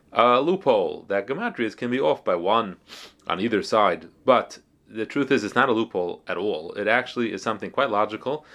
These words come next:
and mistaber. For example, if I were to ask you how many parts does a table consist of, so the logical answer would be five.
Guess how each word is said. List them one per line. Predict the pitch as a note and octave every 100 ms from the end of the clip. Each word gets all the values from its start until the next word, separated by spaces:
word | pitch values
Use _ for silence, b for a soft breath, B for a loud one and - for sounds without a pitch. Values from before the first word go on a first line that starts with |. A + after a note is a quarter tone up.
| B B
and | - A#2+
mistaber. | A#2+ - D#3 G2+ - _ _ _ _ _ _ _ - -
For | - B2+
example, | A2+ B2+ A#2+ E2+ - b b b b b _ _
if | C3+ C3 C3 -
I | C3
were | F3 F3+
to | C#3
ask | A#2+ A2 -
you | G2+
how | B2+
many | D#3 D3
parts | - - F#2 D#2+ - - - - _ _ _ _ A#2
does | A2 A2 G2+
a |
table | G2+ A2+ G2+
consist | G2 F#2+ - F#2 -
of, | - F2+ F2+ G2
so | - G#2+ G2 F#2 F2+ G2+ - _ - - G2
the | -
logical | B2 B2 G#2+ G#2+ G#2
answer | F#2+ F#2 B2
would | F#2
be | B2+
five. | - A3+ - - _